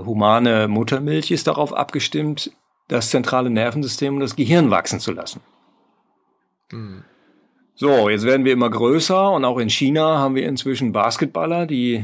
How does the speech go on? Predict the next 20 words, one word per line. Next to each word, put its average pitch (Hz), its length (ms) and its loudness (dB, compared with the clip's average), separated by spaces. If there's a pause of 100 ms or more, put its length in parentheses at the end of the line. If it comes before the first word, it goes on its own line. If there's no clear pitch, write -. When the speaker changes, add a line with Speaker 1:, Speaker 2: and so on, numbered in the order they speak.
(120)
Speaker 1:
in 127 100 -6
der 117 140 -2
N 113 140 -2
B 107 160 0
A 104 140 -2
spielen. 202 560 -4 (600)
Ähm, 117 680 0
und 127 160 -2
das 123 140 0
hat 135 140 0
sicherlich 127 420 2
mit 117 140 -2
diesem 120 200 0
Thema 117 320 -2
zu 147 80 -6
tun. 101 380 -2 (580)
Wir 98 120 -6
nehmen 127 540 0
so 123 360 0
viele 120 500 -2